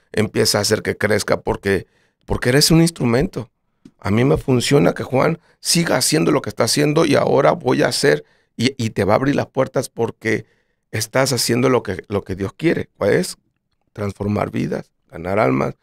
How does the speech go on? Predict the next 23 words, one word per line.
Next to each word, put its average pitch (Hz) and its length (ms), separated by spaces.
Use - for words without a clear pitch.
eh, 85 460
y 95 100
todo 85 300
eso. - 160
Entonces, 113 480
esa 170 260
gente 190 380
que - 120
empieza 147 580
a 117 40
hacer 135 260
marketing 131 520
para 107 220
vender, 107 420
a 151 60
lo 147 80
mejor 147 440
con 123 240
toda 165 280
su - 160
publicidad 131 840
y 117 80
con, 120 280